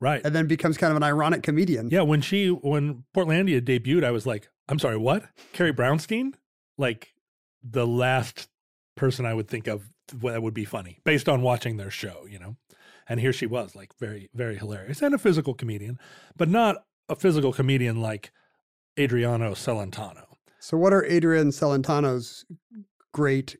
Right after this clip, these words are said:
Speaker 2: comedy, what's his comedy resume like?
Speaker 1: So he started doing Italian films, but they're, they're all Italian films. He never really crossed over
Speaker 2: Like
Speaker 1: to
Speaker 2: all these other guys,
Speaker 1: Yeah.
Speaker 2: Cantinflas, Louis de Funès in France. Every country's got one of these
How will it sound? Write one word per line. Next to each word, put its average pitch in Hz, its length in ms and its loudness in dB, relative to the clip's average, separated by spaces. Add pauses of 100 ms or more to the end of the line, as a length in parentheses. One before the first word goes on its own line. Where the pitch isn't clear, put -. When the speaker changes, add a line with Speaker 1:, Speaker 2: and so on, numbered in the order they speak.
Speaker 2:
comedy, 127 440 -2
what's 156 180 -2
his 151 160 0
comedy 139 420 0
resume 120 580 -4
like? 113 120 -10
Speaker 1:
So 240 120 4
he 269 160 4
started 214 420 2
doing 170 500 2 (120)
Italian 190 420 0
films, 147 240 0
but - 180 -4
they're, 196 200 4
they're 190 220 2
all 226 340 2
Italian 165 440 0
films. 95 280 -14
He 220 120 -4
never 202 220 2
really 156 240 4
crossed - 460 -2
over 110 300 -4 (120)
Speaker 2:
Like 165 160 2
Speaker 1:
to 240 80 4
Speaker 2:
all 285 80 6
these 339 160 4
other 370 180 4
guys, 208 500 4
Speaker 1:
Yeah. 113 80 -8
Speaker 2:
Cantinflas, 165 800 2
Louis 208 300 6
de 214 100 6
Funès 202 640 6
in 165 160 6
France. 160 540 2
Every 185 220 -2 (160)
country's 165 360 0
got 143 160 -2
one 147 120 0
of 139 60 0
these 135 260 -2